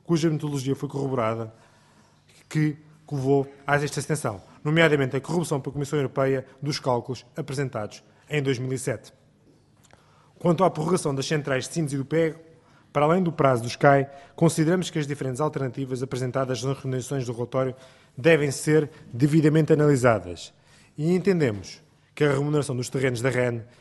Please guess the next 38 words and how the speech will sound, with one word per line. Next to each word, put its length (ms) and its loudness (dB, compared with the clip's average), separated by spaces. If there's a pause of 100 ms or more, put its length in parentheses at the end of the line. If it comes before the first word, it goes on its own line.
(160)
está 200 2
justificada 560 -2
pela 220 -2
existência 380 -6
de, 180 -6
de 220 -4
imparidades 640 -2 (240)
que 80 -20
precisavam 420 0
de 60 -8
ser 100 -8
corrigidas. 640 -12 (1000)
Hoje, 440 4 (380)
podemos 380 0
dizer 340 -4
que 100 -2
a 40 6
aposta 360 0
nas 140 0
renováveis 720 -2 (320)
trouxe 260 0
benefícios 480 -4
ao 80 4
país, 480 -4 (460)
ambientais, 760 2
de 60 -18
criação 320 -6
de 80 -6
empregos, 540 -2 (200)
de 100 -16
redução 220 -8
do 120 -6
preço 240 -2
da 80 -2
eletricidade 420 -2
no 60 -4
mercado 260 -2
grossista. 540 -8